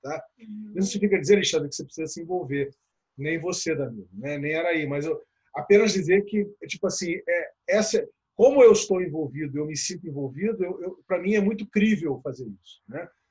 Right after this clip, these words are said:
Speaker 1: Pra mim tem todo, faz todo sentido eu me envolver e gerar toda sorte de recurso pra que ele, ele consiga ter esse tipo de mobilidade. Entendeu, gente? Eu tô dando um exemplo aqui, eu falei do exemplo da Vânia, eu gosto do exemplo do Amendoeira, né?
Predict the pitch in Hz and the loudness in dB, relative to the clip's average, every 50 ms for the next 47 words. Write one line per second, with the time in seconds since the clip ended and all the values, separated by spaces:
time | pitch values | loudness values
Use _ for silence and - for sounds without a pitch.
0 | _ _ _ - 156 196 202 214 202 - - 254 277 208 233 226 220 - 269 294 | _ _ _ -6 -4 -4 -2 -2 -4 2 2 2 2 4 2 0 2 2 0 0
1 | 277 247 - - 233 214 202 - - 202 214 233 220 190 185 165 160 156 160 165 | 0 0 -2 0 0 -2 0 0 0 0 0 0 0 -2 -4 -6 -6 -6 -8 -10
2 | 151 151 147 127 117 143 160 180 196 190 - _ _ _ _ - 165 - - 202 | -8 -10 -10 -10 -8 -6 -4 -4 -4 -6 -8 _ _ _ _ -12 -4 2 2 2
3 | 196 175 175 175 170 - 214 226 226 - - 185 175 170 170 - 147 135 120 147 | 4 2 0 -2 -2 -2 0 0 0 0 0 -2 -2 -4 -6 -10 -10 -8 -10 -10
4 | _ - 180 190 - - 202 196 - 190 180 202 202 - _ 196 - _ _ _ | _ -12 -12 -12 -8 -8 -10 -8 -8 -8 -8 -8 -10 -12 _ -20 -20 _ _ _
5 | _ 160 180 - 196 185 - - - 196 190 190 - - 170 180 180 - - - | _ -14 -6 -6 -6 -6 -4 -8 -6 -4 -4 -6 -4 -6 -8 -6 -6 -8 -10 -10
6 | - 196 - - 151 165 180 185 170 156 170 190 196 160 143 135 127 - - _ | -12 -12 -12 -14 -16 -12 -12 -12 -12 -10 -10 -10 -6 -4 -4 -4 -6 -8 -14 _
7 | _ _ _ _ _ _ - 101 - 104 131 160 185 165 123 120 104 95 _ _ | _ _ _ _ _ _ -20 -20 -16 -12 -10 -10 -10 -10 -12 -14 -16 -18 _ _
8 | _ _ _ _ _ _ _ - 156 202 208 240 262 277 262 233 196 - 196 202 | _ _ _ _ _ _ _ -8 -2 4 4 6 6 8 8 6 6 6 4 2
9 | 202 - 175 147 - - 208 226 220 226 _ _ _ _ _ 175 170 - 202 208 | 2 2 -2 -4 -2 -2 -2 -2 -2 -4 _ _ _ _ _ -12 0 2 4 4
10 | 214 214 202 190 196 196 - - 208 202 - 160 196 214 226 226 214 202 202 220 | 6 6 4 4 4 0 0 2 2 2 2 2 0 2 2 4 4 4 4 2
11 | 202 202 208 - - 190 202 202 - 208 196 208 208 190 202 208 202 214 185 170 | 4 4 4 4 4 2 0 0 -2 -2 0 0 0 0 0 -2 0 0 0 0
12 | 156 123 113 107 120 135 | -2 -4 -4 -10 -14 -14